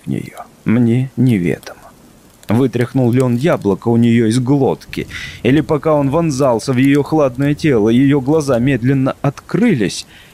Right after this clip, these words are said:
раздвинулись ли её губы, эти красные хладные губы, обнажились ли острые жёлтые клыки у смуглой шеи,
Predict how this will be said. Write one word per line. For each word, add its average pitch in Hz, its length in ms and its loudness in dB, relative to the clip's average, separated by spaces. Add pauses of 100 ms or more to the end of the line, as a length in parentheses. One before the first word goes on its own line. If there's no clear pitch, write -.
(120)
раздвинулись 151 720 0
ли 147 140 2
её 156 240 2
губы, 139 420 0
эти 127 300 0
красные 135 760 0
хладные 160 640 0
губы, 147 460 2
обнажились 147 720 0
ли 123 260 2
острые 139 540 0
жёлтые 131 460 0
клыки 160 540 0
у 131 140 2
смуглой 147 560 0
шеи, 151 460 0